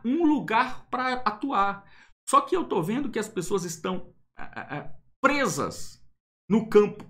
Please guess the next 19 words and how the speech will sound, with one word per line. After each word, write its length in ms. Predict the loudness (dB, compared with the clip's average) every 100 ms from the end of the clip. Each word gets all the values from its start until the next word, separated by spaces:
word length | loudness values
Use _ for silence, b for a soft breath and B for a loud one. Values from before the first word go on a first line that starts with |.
| -2
intelectual 1080 | 0 0 0 0 -2 -4 -2 2 2 2 -6
sem 500 | -4 -2 0 0 -2
saber 600 | -2 -2 -2 -2 -6 -2
como 320 | 0 0 -2
transformar 840 | -2 -2 0 -4 2 2 2 -6
intelectualidade 1400 | -2 0 -2 0 2 2 -2 -2 -2 -2 0 2 0 -6 -2
em 200 | 0 0
transformação 1400 | -2 0 2 -2 -4 0 2 2 0 -2 -2 -2 -2 B B B _ _
do 120 | 2
mundo 500 | 4 2 0 -2 -6
real. 480 | -4 2 2 0 -8 B B B
E 120 | -2
esse 180 | -2 -2
tem 80 | -4
que 60 | -2
ser 80 |
um 60 | -4
trabalho 300 | -2 -4 -4
constante. 560 | -6 -6 -6 -8 -10